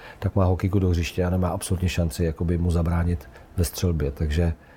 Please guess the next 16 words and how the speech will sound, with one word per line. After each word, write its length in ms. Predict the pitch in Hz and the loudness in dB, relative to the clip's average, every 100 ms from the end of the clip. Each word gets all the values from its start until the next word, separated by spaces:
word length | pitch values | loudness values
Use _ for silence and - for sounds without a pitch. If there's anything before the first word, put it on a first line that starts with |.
| - - | -20 -4
tam 160 | 90 | 0
je 60 | 90 | 0
potom 320 | 90 95 90 | 0 0 0
potřeba, 420 | 87 - 87 90 | -2 -2 2 2
aby 200 | 87 82 | 0 -2
se 140 | 80 87 | -2 -4
to 100 | 80 | -2
postavilo 480 | 78 - 85 85 | -4 -2 -2 0
na 120 | 80 80 | 0 -2
střed 480 | - - 95 - - | -2 -2 -2 -2 -10
a 40 | - | -10
z 80 | |
toho 200 | - 90 | -2 0
středu, 380 | 90 - 95 90 | 0 -2 -2 0
aby 140 | 85 87 | 0 0
to 280 | 92 90 | 0 -2